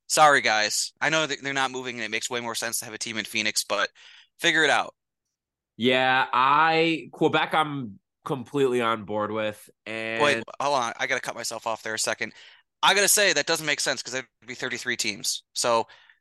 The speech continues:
Speaker 1: Houston, Quebec, and then move Arizona to some other location that could be interesting.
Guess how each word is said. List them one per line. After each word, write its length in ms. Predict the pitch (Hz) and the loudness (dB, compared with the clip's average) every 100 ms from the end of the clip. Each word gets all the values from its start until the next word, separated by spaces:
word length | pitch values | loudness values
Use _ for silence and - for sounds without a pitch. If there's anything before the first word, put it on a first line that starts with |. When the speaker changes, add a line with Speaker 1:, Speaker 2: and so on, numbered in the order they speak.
| _ | _
Speaker 1:
Houston, 420 | - 214 208 220 208 | -4 0 2 2 0
Quebec, 440 | 165 156 156 - | -2 2 2 2
and 100 | 131 | -2
then 80 | 127 | -2
move 160 | 143 139 | -2 0
Arizona 400 | 131 123 120 113 | 0 -2 -6 -6
to 80 | |
some 300 | 107 131 117 | -6 -4 -4
other 360 | 110 113 113 107 | -4 -4 -4 -6
location 440 | 104 110 113 104 113 | -8 -6 -4 -2 -4
that 120 | 101 | -8
could 120 | - | -12
be 120 | 90 | -12
interesting. 580 | 95 85 - - - - | -12 -12 -10 -6 -4 -6